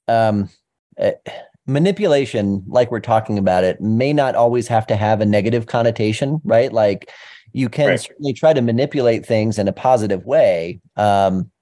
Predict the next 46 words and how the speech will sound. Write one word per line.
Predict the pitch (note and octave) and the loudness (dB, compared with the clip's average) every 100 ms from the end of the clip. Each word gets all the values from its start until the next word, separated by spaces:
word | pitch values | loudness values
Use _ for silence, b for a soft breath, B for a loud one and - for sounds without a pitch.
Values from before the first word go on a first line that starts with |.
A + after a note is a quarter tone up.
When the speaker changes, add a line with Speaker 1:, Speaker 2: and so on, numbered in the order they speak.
| - | -2
Speaker 1:
even | D#3 C#3 | 0 2
Speaker 2:
Right. | C3 | 0
Speaker 1:
though | C3 | 0
the | A#2+ | 0
process | - B2 A#2 A#2+ A2+ | 0 0 2 0 0
that | A#2+ | -2
you're | A#2 | 0
using | A#2 A#2 A2+ A2+ | 0 0 0 0
to | A2 | -2
get | G#2+ C3 | 0 0
to | A#2 | 0
that | G#2+ G#2 | 2 2
positive | A#2 A#2 A2+ G2+ | 2 0 0 0
end | G#2+ A2+ G#2 G2 b b b _ - | 2 2 0 -4 b b b _ -6
is | A#2 | -4
still | E3 C3+ | 0 0
manipulative | A2+ A2+ A#2 A2 G#2 G2+ G2 | 2 0 0 0 2 2 0
and, | F#2+ F#2+ | -2 -2
and | G2 G2 F#2+ F#2 F2 - _ - | 0 2 2 2 -2 -8 _ -4
upon | G#2 B2 A2 | -2 0 -2
reflection | F#2+ - C3+ - F#2+ | -2 0 0 0 -2
might | G2 G#2+ | 0 0
not | G#2 F2+ | 0 0
be | G#2+ | 0
the | F2+ | 0
way | G2+ G2 | 0 0
that | - | 0
you | G2+ | 0
wanna | G2+ F#2 | 0 0
go. | - A2 F2+ F2 - B B B _ | 2 2 2 -2 -12 B B B _
Um, | B2+ A#2+ A2+ G#2+ _ _ - | -2 0 0 -4 _ _ -18
but | A#2+ C#3+ | -2 0
when | D3 | 2
we're | D3+ | 0
talking | D#3 F#3 G#3 A3+ | 0 -2 -2 -2
about, | D3 C3+ B2+ A2+ | 2 2 2 0
um, | A2+ G#2+ G2 | 0 0 -4
you | D3+ | -2
know, | C3 | -2
transformation | A2+ D3+ E3+ E3+ E3 C#3 A#2+ A2 | -2 0 -2 0 0 0 -2 -2
and | G2 | -2
change, | G2 - E3+ D3+ G2+ F#2 | -2 -2 0 2 0 2
often | F2 C3+ - C#3 | 2 0 0 0
we | A2+ | 0
talk | A#2+ A2+ B2 | 0 0 0
about | A2 A2 | 2 2